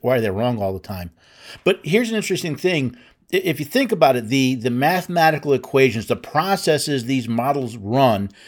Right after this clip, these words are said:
in order to come with an output, there's another term for them. In computer genre, in, in the computer world, we call it an algorithm. And we know through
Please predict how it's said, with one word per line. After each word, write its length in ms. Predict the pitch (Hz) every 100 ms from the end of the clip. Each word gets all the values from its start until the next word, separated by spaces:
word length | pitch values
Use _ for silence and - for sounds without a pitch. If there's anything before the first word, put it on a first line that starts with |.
| - -
in 140 | 123
order 220 | 127 147
to 60 | 131
come 180 | 151 135
with 120 | 117
an 60 | 117
output, 400 | 135 131 117 95
there's 140 | 139
another 260 | 202 240 220
term 260 | - 202
for 100 | 160
them. 240 | 113 139 - _ _ - - - - -
In 160 | 143
computer 540 | 127 135 220 185 139 - _ - - 214 - 170 160 135
genre, 420 | 113 120 95 80
in, 120 | 110
in 160 | 131 117
the 60 | 117
computer 360 | 120 220 180
world, 280 | 123 104 85 - -
we 100 | 160
call 280 | 170 226 226
it 60 | 190
an 120 | 165
algorithm. 640 | 147 175 139 107 80 - _ _ _ _ _ _ - - -
And 140 | 160
we 80 | 151
know 760 | 151 202 240 196 156 151 160 156
through 480 | - 165 147 135 120